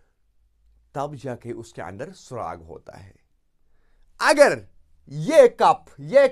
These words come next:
कप अगर वहां पे विट्रीफाइड का होगा, अगर ये कप विट्रीफाइड का होगा, अगर ये विट्रीफाइड का कप होगा,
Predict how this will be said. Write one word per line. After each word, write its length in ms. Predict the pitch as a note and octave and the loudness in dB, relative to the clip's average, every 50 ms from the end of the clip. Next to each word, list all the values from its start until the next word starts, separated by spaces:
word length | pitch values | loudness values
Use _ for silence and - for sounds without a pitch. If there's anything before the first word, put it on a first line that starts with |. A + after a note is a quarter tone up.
| - - | 0 0
कप 180 | A3 G3+ G3 - | 0 0 0 0
अगर 300 | F#3 F3+ E3+ D#3+ E3 D#3+ D#3+ | -2 -2 0 0 -4 -8 -6
वहां 240 | D#3+ G3 A#3 C4 B3+ | 0 2 2 2 2
पे 180 | - - G#3+ G#3 | -2 -2 -4 -4
विट्रीफाइड 580 | G#3 B3+ - C4 A#3+ - G3+ F#3+ F3+ F3 D#3 | -4 -4 -8 -8 -8 -4 -2 -2 -2 -2 -2
का 100 | - D3+ | -4 -6
होगा, 400 | C#3 C3+ C3+ A#2+ G#2 F#2+ D#2+ D2+ _ _ _ _ _ _ _ - _ _ _ _ _ _ _ _ _ _ _ - | -6 -4 -6 -6 -6 -6 -12 -12 _ _ _ _ _ _ _ -20 _ _ _ _ _ _ _ _ _ _ _ -4
अगर 240 | G3+ A#3+ B3+ C4 B3+ | -2 2 2 2 2
ये 160 | B3+ B3 A#3 | 2 0 0
कप 300 | A#3 A#3+ A3+ A3+ - _ - | 2 0 0 0 0 _ -18
विट्रीफाइड 760 | D3 F3 A3 G3+ B3+ B3+ A#3+ - - G3 F#3+ G3+ G#3+ G#3 F#3+ | -10 -10 -6 -2 -2 -2 -2 -4 -6 -2 -2 0 0 -2 -2
का 100 | F#3+ F#3 | -2 -2
होगा, 340 | D#3 D#3 D#3+ E3 D#3+ G3 A#3+ D4 D4+ - _ _ _ _ _ _ _ _ _ _ _ - - _ _ _ _ _ - - _ _ _ _ _ _ _ _ _ _ _ _ _ _ _ _ _ _ _ _ _ _ _ _ _ _ _ - _ _ _ _ _ _ _ - _ _ _ - - | -2 0 -2 -2 0 -2 -2 -2 -4 -8 _ _ _ _ _ _ _ _ _ _ _ -20 -20 _ _ _ _ _ -20 -20 _ _ _ _ _ _ _ _ _ _ _ _ _ _ _ _ _ _ _ _ _ _ _ _ _ _ _ -20 _ _ _ _ _ _ _ -20 _ _ _ -18 -8
अगर 240 | - F#3 G3+ B3 B3 | -6 -4 -4 -2 -2
ये 60 | B3+ | -2
विट्रीफाइड 540 | B3 G#3 B3 - C4 B3 A#3 B3 B3 B3 A#3 | -2 -2 -4 -6 -6 -4 0 2 2 2 2
का 80 | A3 A#3+ | 0 -2
कप 280 | A#3+ A#3+ A#3 A3+ F#3 | 0 2 0 2 2
होगा, 300 | A3 A3+ G#3 A#3+ B3+ D4 | 0 -2 2 2 0 0